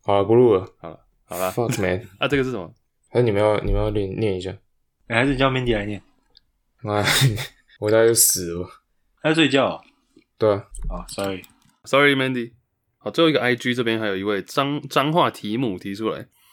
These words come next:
Speaker 2: 他说最近入坑的小粉丝，然后最近这三个礼拜开始听 podcast，第一个就听到我们，结果三个礼拜听完全部，我靠！常常听到你们念留言，但用 Google 不知道怎么留，想被你们念，所以就来留五颗，谢谢。这个可以在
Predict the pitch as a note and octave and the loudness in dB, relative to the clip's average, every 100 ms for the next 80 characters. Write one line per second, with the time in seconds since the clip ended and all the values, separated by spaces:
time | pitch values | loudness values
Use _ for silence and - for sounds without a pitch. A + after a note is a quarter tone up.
0 | - _ - B2+ C3+ C3+ D#3 C#3 C#3 D3 | -20 _ -4 -2 -2 0 2 2 2 0
1 | B2+ B2+ A2 F#2+ A2+ A2 F#2 - G#2+ A2 | 0 -4 -2 -2 -2 -2 -4 -12 -10 -12
2 | _ _ _ _ - F#2+ G2 F#2 G2 B2 | _ _ _ _ -14 -10 -8 -10 -4 -2
3 | A#2+ A#2+ A#2+ A#2 G2+ G2 G#2 A#2 G2+ - | 0 -2 0 -2 -2 -2 0 0 -4 -6
4 | B2+ B2+ A#2+ A#2+ A2+ F#2 - B2 A2+ G#2+ | -6 -2 -2 -2 -6 -6 -8 -4 -2 -2
5 | F#2+ G2 G#2+ G#2+ G2 F2+ A2 C#3 _ G2+ | -6 -6 -6 -4 -4 -4 -6 -8 _ -8
6 | F2 A#2 A#2+ F#2+ G#2 - G#2 F#2+ - G#2 | -4 -2 -2 0 -2 -2 -4 -4 -4 -4
7 | A#2 F#3 D#3+ C3+ _ _ A#2+ G#2+ A2+ G2 | 0 0 0 0 _ _ -8 -6 -8 -8
8 | _ _ _ _ - C3+ C3+ D3 D#3 A#2+ | _ _ _ _ -2 0 0 0 0 0
9 | A2 C#3+ A2 G2+ G2+ G2+ A#2+ A#2+ A#2 B2+ | 0 0 2 0 -2 -4 -6 -6 -4 -2
10 | B2 G2 A#2 A2+ G#2+ F2 F2 F2+ G#2 G2 | -2 -4 -2 -4 -4 -14 -12 -14 -12 -10
11 | G#2 A2+ F#2 G2+ C3 G#2+ - F#2+ G#2 F#2 | -6 -6 -6 -6 -6 -6 -8 -6 -4 -6
12 | F#2+ G#2 G#2 F#2+ - A#2 C3 B2+ A2+ - | -4 -6 -6 -12 -4 -4 -4 -6 -10 -8
13 | - G#2+ G#2 - G#2 G2+ G#2 A2 G2+ | -2 -2 -2 -4 -6 -4 0 0 -2